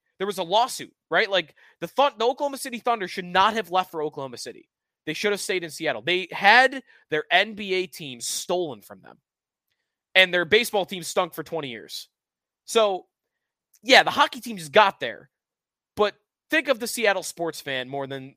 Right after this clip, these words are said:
the team itself. The Seattle sports fan's been through it. They've suffered. And I, I'm, maybe they don't deserve it as much as Buffalo.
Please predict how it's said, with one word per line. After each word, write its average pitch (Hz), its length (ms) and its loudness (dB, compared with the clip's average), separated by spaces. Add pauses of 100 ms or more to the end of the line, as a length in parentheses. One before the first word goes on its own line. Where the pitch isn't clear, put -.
the 135 80 -14
team 131 300 -14
itself. - 480 -14 (260)
The 160 80 -6
Seattle 240 320 4
sports 208 340 -2
fan's 175 300 -2
been 143 200 -2
through 127 260 -10
it. 117 120 -8 (280)
They've 165 160 2
suffered. 123 540 -4 (840)
And 269 340 4 (180)
I, 240 160 6 (400)
I'm, 214 380 6
maybe 220 240 0
they 220 80 8
don't 220 160 2
deserve 190 260 0
it 190 40 -2
as 170 60 -6
much 185 160 -4
as 165 60 -14
Buffalo. 170 540 0